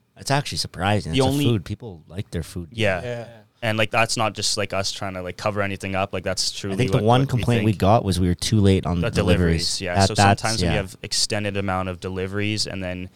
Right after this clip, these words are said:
Speaker 2: you know, sometimes we'll deliver a, a little late,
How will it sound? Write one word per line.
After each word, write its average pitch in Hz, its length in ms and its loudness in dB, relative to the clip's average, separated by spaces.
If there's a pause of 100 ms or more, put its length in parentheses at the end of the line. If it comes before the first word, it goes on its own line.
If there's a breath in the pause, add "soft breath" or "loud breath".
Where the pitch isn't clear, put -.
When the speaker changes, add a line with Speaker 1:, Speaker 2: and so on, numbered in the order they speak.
(340 soft breath)
Speaker 2:
you 98 100 -12
know, 92 120 -6
sometimes 95 520 -4
we'll 90 100 -6
deliver 85 560 -8
a, - 160 -16 (280)
a - 60 -16
little 92 360 -6
late, 92 580 -4